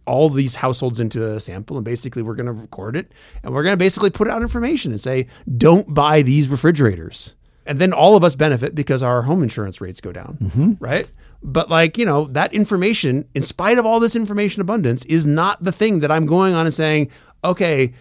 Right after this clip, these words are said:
Speaker 1: you know, this refrigerator is a two percent chance of dying within ten years," which is what I want. You know, I wanna know how long it's gonna last and how much the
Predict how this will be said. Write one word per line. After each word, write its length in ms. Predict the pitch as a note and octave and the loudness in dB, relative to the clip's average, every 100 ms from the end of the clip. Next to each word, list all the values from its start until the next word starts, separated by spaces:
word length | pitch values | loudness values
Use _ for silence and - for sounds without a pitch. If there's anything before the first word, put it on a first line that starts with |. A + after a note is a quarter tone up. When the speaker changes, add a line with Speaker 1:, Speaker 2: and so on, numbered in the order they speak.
| _ _ _ | _ _ _
Speaker 1:
you 100 | D3 | -2
know, 80 | A2 | -2
this 340 | G#2+ F3+ - | 2 4 4
refrigerator 600 | D#3 D3 D#3 D3 D3+ B2 | 0 0 2 2 2 2
is 80 | A2+ | 2
a 60 | A#2+ | -2
two 260 | - - E3+ | -2 -2 0
percent 440 | - D3 C#3 C3+ | 0 -2 -2 -4
chance 480 | - A#2+ A#2 G#2 - | -6 -4 -4 -6 -10
of 300 | - A2+ G#2+ | -8 -8 -6
dying 420 | A#2 A#2 A2+ A2+ | -4 -2 -2 -2
within 460 | G#2 G#2 A2 G#2+ G2+ | -4 -4 -2 -4 -6
ten 280 | - A2 F3+ | -6 -2 0
years," 300 | C#3+ F#2 A2 | -2 -2 -6
which 120 | D#3 | -6
is 100 | D#3+ | -4
what 80 | E3 | -2
I 80 | |
want. 340 | F3 E3 F2 - _ _ _ _ | 0 0 -2 -10 _ _ _ _
You 60 | C#3 | -6
know, 60 | A#2 | 0
I 60 | |
wanna 220 | E3+ E3 | 2 2
know 40 | C#3 | 2
how 100 | G#2 | 0
long 260 | A#2+ F#3+ | -2 -2
it's 100 | G3 | -2
gonna 180 | - E3+ | -4 -4
last 320 | D#3 D3+ C#3+ | -2 -2 -4
and 80 | B2 C#3 | -6 -4
how 80 | |
much 180 | C#3 C3 - | -4 -6 -10
the 100 | - | -6